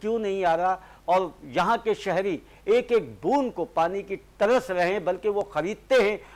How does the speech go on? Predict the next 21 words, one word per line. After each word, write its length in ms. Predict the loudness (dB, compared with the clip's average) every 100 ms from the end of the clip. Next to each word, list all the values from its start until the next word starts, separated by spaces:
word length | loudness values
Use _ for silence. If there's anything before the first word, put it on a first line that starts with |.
| -2
और 120 | -2
महंगे 380 | 0 -2 2 2
दामों 320 | 4 2 0
ख़रीदते 440 | -2 -2 -2 -4
हैं, 140 | -4 -4 -12 -20 -6
जबकि, 380 | 0 0 2 0 0 -6 -2
अ, 420 | 2 4 4 0 -10 -20 -8 -4
water 400 | 2 2 4 2
बोर्ड 280 | 2 0
and 460 | 0 -2 -2 -4 -2
sev-, 440 | 0 0 -4 -8
अ, 140 | -2 0
सीवरेज 460 | 2 0 2 -2
बोर्ड 260 | 0 2 2
से 160 | 2 -2
मुसलसल 880 | -2 -6 -4 -4 -6 -2 0 0 -2 -14 -4
उनके 280 | 0 2 0
पास 280 | 2 2 2 0 0
बिल 220 | 0 0 0
आते 280 | 0 0 -4
हैं 260 | -4 -6